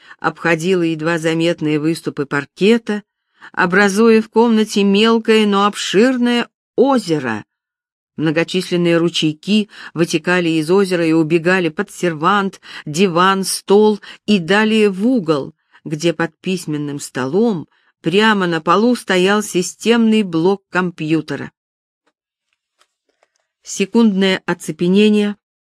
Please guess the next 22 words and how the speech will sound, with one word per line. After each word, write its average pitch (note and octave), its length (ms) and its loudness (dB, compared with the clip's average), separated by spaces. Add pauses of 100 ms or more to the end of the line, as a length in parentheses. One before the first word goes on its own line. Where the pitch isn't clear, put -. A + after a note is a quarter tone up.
(400)
охватившее F3 840 -2
обоих, G3 500 0
наконец F#3 420 -4
прошло. D#3 560 -6 (800)
Лена F#3 420 0
вскочила F3 640 -6
с C#3+ 60 -16
дивана G3+ 560 0 (580)
и G3 100 0
бросилась F#3+ 680 0
в - 80 -20
коридор. F3 600 0 (680)
Игорь, F3+ 320 2
ступая F#3 540 -2
суконными F3+ 680 -2
тапками G3 640 -2 (320)
по F3+ 100 0
разлившемуся E3+ 920 -2
озеру, F3 600 0 (420)
бросился G#3+ 680 0
спасать F3+ 640 -6
компьютер. E3 960 -4